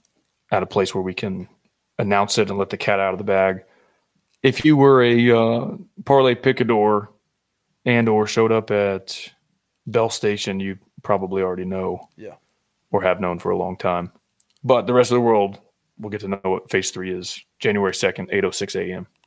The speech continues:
Speaker 2: Really excited for that. Really excited to be here with you, Kyle. Wouldn't wanna do it with anybody else. You made twenty twenty-two one of the best.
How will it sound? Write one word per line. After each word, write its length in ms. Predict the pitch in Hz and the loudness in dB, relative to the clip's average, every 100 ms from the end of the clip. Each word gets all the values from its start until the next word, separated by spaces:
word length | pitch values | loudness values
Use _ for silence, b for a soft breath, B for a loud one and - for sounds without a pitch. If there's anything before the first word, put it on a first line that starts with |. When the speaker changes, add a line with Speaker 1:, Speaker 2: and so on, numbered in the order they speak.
| _ _ | _ _
Speaker 2:
Really 380 | 147 165 156 131 | -6 -4 -4 -8
excited 380 | - 127 117 101 | -8 -8 -8 -12
for 120 | 98 | -14
that. 200 | 69 - _ _ _ _ _ _ _ _ _ | -14 -14 _ _ _ _ _ _ _ _ _
Really 220 | 175 202 208 | 0 2 2
excited 340 | - 190 185 | 2 0 0
to 60 | 147 | -2
be 100 | 180 | -2
here 160 | 175 | -2
with 140 | 160 156 | -4 -8
you, 140 | 165 | -8
Kyle. 420 | 170 165 160 151 _ _ _ _ _ _ _ _ _ _ | -4 -4 -4 -10 _ _ _ _ _ _ _ _ _ _
Wouldn't 180 | 151 156 | -6 -4
wanna 160 | 160 | -2
do 120 | 139 147 | -2 -4
it 40 | |
with 120 | 135 | -4
anybody 340 | 139 131 127 120 | -6 -4 -2 -2
else. 400 | 107 - - - _ _ _ _ _ _ _ _ _ _ _ _ _ | -6 -10 -20 -20 _ _ _ _ _ _ _ _ _ _ _ _ _
You 140 | 151 | -2
made 220 | 156 165 - | 2 0 2
twenty 260 | 175 180 | 0 0
twenty-two 500 | - 170 165 - 165 | 0 -2 -4 -4 -2
one 160 | 156 151 | -2 -2
of 40 | |
the 80 | 139 | -4
best. 420 | 113 - - - | -6 -8 -12 -18